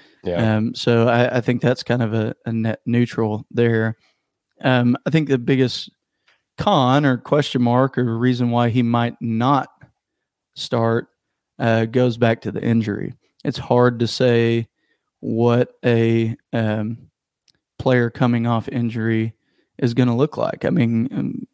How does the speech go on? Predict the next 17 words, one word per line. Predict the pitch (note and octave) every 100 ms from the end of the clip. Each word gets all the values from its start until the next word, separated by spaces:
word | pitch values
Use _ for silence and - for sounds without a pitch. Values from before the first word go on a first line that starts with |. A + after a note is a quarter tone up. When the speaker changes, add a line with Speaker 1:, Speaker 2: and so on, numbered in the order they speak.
| _ _ -
Speaker 2:
we | C3 B2+
have | A#2+ A2+ - _ _
recent | - C3 C#3 - C3+
memory | C#3 B2+ B2+ A#2+
examples, | A2+ A#2+ A#2 A#2+ A#2
unfortunately, | A#2 A2+ C3 C3+ - A#2 A2
of | G#2+ - _ _
several | - D3+ C3+ A#2
guys | A#2 A2+ A2+
like | A2+ -
that | A#2 A2
with | A2+ A#2+
Baylor | A2+ A2
Cupp, | - C3+ C3 C3 - _ _ _ -
with | C3 A2+
Caleb | A2+ A2 B2
Chapman, | B2+ B2+ B2 A#2+ A#2+